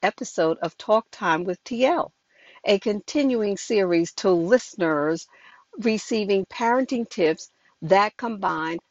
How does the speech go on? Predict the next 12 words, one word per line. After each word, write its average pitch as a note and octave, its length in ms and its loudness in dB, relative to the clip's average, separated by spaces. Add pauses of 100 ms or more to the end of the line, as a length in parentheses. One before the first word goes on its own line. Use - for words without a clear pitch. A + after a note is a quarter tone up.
learning F3+ 640 0
with E3+ 240 -2
play G#3+ 460 0
activities, F3 760 -4 (360)
self-wellness G#3+ 1080 2
tips - 400 -6
for G#3 160 -6
parents, D#3+ 540 -8 (320)
and A3 160 -2
so G3 220 0
much E3 260 -4
more. - 220 -4